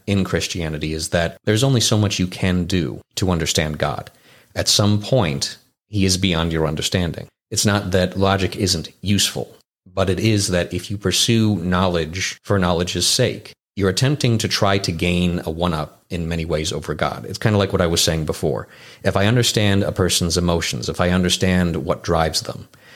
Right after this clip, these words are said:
I can manipulate them to an extent. And I can do that for good reasons or bad reasons, but God's not that way. He knows me. He knows my heart, and he's the one who made me. And ultimately,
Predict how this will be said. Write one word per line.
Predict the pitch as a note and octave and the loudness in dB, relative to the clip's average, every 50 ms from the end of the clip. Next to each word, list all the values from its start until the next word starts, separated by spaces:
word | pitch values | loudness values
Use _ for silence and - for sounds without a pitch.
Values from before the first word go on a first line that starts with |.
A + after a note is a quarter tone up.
| - - - | -20 -10 -4
I | - F2+ | -2 -2
can | F#2 - - F2 E2 E2 E2 D#2+ | 0 0 0 0 0 0 -2 0
manipulate | D2+ F#2 G2 G#2+ G#2 A2+ G2+ F2+ E2 - | 2 2 2 2 2 2 2 2 0 0
them | - D#2+ D#2+ - | 0 -4 -4 -4
to | - E2+ | -4 -6
an | D2+ | -6
extent. | C#2+ - - - A#1+ G#1+ - | -4 -6 -6 -6 -6 -8 -4
And | - G2+ | 0 0
I | B2+ D#3 | 0 2
can | - F3+ | 2 2
do | E3+ E3+ | 2 4
that | C#3 B2+ A2+ G#2+ - - - - _ - - _ | 4 2 2 0 -2 -8 -18 -20 _ -20 -14 _
for | - A#2+ G#2+ G#2 G2 | 0 2 2 2 2
good | F2+ F#2+ G2+ F2+ | 2 0 0 2
reasons | F2 F2 E2+ F2 F2+ F2+ B2 | 2 0 0 0 0 0 0
or | B2 | 2
bad | G#2 E2+ D#2+ D2+ D#2 | 2 0 0 0 -2
reasons, | D2 C#2+ - - F2+ F2+ | -4 -6 -4 -4 -4 -4
but | F#2 - G2 F#2+ F2+ F2 F2 - - - _ _ _ _ _ _ _ _ _ _ _ _ _ - | -2 0 0 2 2 2 0 -4 -12 -20 _ _ _ _ _ _ _ _ _ _ _ _ _ -2
God's | A2 G#2 A2+ A#2 A2 A2+ | 0 2 2 2 2 2
not | G#2+ F#2+ F2 - | 2 2 0 0
that | F2+ F2 - | -2 -2 0
way. | F2+ D#2+ - - - - _ _ _ - | -2 -2 -2 -4 -8 -14 _ _ _ -2
He | G#2 G2 | 0 2
knows | G2 G2 F2+ F2 F2+ | 2 2 2 0 -2
me. | E2+ D2+ - - - _ _ - | -4 -6 -8 -10 -16 _ _ -4
He | - F#2+ | 0 2
knows | F2+ F2+ F#2 G2 | 2 2 2 2
my | F#2 F#2 | 2 2
heart, | F2+ E2+ F2+ E2+ E2 E2 - | 2 2 2 0 0 -2 -4
and | F2 F2 | -6 -4
he's | - F#2+ F2 E2 E2+ | -2 -2 -2 0 0
the | F2 E2+ | 0 0
one | E2 E2 D#2+ | 0 0 -2
who | F2 E2 | -2 0
made | F2 G2 A2 A2 F#2+ | 2 2 2 2 0
me. | D2+ C2+ G1+ - - - - | -2 -4 -8 -10 -14 -10 -2
And | - G2 | 0 2
ultimately, | G2 G#2 G#2 G#2 G#2 G2 F#2+ - E2+ F2+ F2 E2+ D#2+ D2+ D2 - | 2 2 2 2 2 2 2 0 2 0 2 2 2 -2 -4 -6